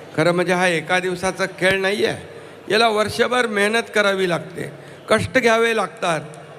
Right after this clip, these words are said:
मनाची एकाग्रता ठेवावी लागते आणि हा सांघिक भावनेने हा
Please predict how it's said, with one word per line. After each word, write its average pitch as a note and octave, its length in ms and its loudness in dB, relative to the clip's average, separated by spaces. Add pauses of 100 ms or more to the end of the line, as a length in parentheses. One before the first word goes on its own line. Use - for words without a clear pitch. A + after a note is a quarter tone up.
(140)
मनाची G#3 640 2
एकाग्रता G3 640 0
ठेवावी E3+ 480 0
लागते D#3 400 -2 (500)
आणि F3+ 520 2
हा E3 240 0
सांघिक E3+ 560 -2
भावनेने E3 520 0 (560)
हा D#3+ 100 4